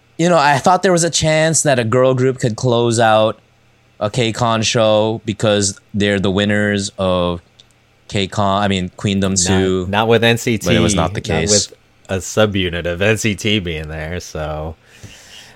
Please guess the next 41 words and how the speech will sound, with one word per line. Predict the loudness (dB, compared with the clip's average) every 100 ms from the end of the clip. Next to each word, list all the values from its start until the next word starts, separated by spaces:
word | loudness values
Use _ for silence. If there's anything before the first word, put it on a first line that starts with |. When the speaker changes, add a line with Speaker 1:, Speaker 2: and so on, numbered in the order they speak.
| _
Speaker 2:
um, | -6 -4 -4 -4 -6 -8 -12 -16 -20 -20 -8
Speaker 1:
It's | -2 2
always, | 4 4 4 2 2
uh, | 2 2 2
it's | 2
always | 2 2 0
the |
boy | 0 0
Speaker 2:
Yeah. | 2 0
Speaker 1:
groups. | 0 -2 -2 -8
Boy | -12 -2 -2 0
groups | -2
gotta | -2 -2
close | -2 0
it | 0
out. | 2
But | 2
honestly, | 2 2 2 2 2
like, | 2 2 0 -2
in, | -2 -2 0
in, | 0 2 -2 -4 -10 _
<laughs> | -10 -8 -8 0
I'll | 2
explain | 2 2 2 2
later, | 2 2 0
it | 0
actually | 0 0 -2
ended | -2 -2
up | -2
being | -4 -6 -6
better. | -4 -4 -6
Speaker 2:
Like, | -2 0 0 -4 _ _ _ _ _ _ -20 _ _ _ 0
I, | 0 2
I | 0
don't | 2 2 2
remember | 0 4 4
Luna | 4 2 2 0
that | 0
much, | 0 0 0 0 -4 -4
and | -2
then | 2 2 0 -4 -6